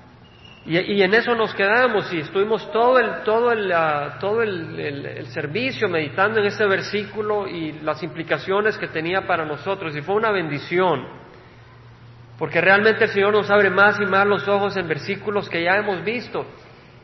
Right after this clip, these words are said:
Y hermanos, entre más leo las Escrituras, más despacio tengo que ir. Cada vez que leo, ya, ya tengo, pues,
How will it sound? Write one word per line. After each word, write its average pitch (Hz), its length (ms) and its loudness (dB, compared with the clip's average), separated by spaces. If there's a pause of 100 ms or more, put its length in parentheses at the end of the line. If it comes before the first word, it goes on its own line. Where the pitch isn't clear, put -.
(280)
Y 160 140 -2
hermanos, 220 680 2
entre 160 380 -4
más 220 440 0
leo 226 240 2
las 214 220 2
Escrituras, 185 680 -2
más 208 260 -2
despacio 208 600 -4 (100)
tengo 151 320 -6
que 139 100 -6
ir. 123 300 -8 (1300)
Cada 233 320 -2
vez 220 220 -2
que 196 120 -2
leo, 196 440 -2
ya, 175 160 -4
ya 190 220 -8
tengo, 202 420 -6
pues, 151 180 -10